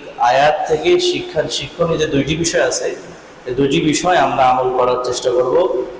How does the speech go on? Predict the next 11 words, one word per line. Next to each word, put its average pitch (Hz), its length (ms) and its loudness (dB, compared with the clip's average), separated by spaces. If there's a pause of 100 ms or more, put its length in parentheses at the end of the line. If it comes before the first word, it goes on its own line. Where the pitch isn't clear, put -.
(240)
আল্লাহ 139 280 2
তৌফিক 156 560 4
এনায়েত 135 340 2
করুন, 156 320 2
বলে 139 120 4
আল্লাহুম্মা 120 400 2
আমিন। 117 320 -2 (1040)
তাহলে 233 360 2
অলি 214 280 2
হওয়ার 180 360 4
জন্য 180 480 2